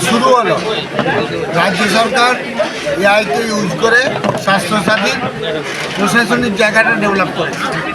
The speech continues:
আমরা উদ্বুদ্ধ, আমরা হসপিটাল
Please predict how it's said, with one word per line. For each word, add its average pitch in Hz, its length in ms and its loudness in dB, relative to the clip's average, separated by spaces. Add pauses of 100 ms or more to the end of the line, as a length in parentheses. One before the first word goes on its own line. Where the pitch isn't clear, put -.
(540)
আমরা 208 180 4 (160)
উদ্বুদ্ধ, 202 440 0 (1080)
আমরা 214 200 2 (140)
হসপিটাল 202 580 2